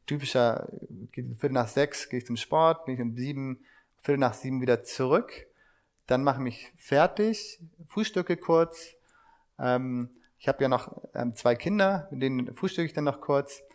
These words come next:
Und dann, ähm, schaue ich meine To-Do-Liste an.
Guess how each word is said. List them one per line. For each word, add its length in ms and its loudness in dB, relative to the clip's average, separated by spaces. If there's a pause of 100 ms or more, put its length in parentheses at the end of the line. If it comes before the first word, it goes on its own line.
(400)
Und 220 -2
dann, 440 2 (100)
ähm, 480 0
schaue 280 6
ich 60 -4
meine 220 2
To-Do-Liste 640 -4
an. 300 0